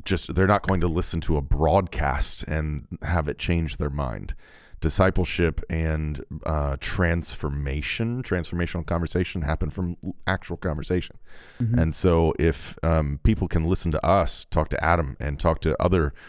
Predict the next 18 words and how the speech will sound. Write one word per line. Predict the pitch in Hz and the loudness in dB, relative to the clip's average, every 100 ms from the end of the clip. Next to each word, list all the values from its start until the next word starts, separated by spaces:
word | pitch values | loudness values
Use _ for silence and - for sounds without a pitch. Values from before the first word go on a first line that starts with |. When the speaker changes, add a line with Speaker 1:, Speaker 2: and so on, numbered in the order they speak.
| - - | -20 -12
Speaker 1:
uh, | - 82 78 - | 0 2 2 0
fellows | - 92 82 - | 2 4 4 2
who | |
are | 82 | 2
gonna | 73 | 2
come | 76 92 80 | 0 2 4
in | 80 87 76 | 4 4 2
who | - 78 | 0 2
bring | 73 82 78 | 4 2 2
different | 85 - | 0 2
perspectives | - - 85 - 80 - | 2 4 2 2 -2 0
than | 78 | 0
just | 73 - - - | 0 -2 -6 -4
us | 73 - | -2 -2
three | 82 78 | 0 2
white | 71 82 | 2 2
guys. | 73 67 - - | 2 0 -4 -4
Speaker 2:
Right. | 117 110 | 2 2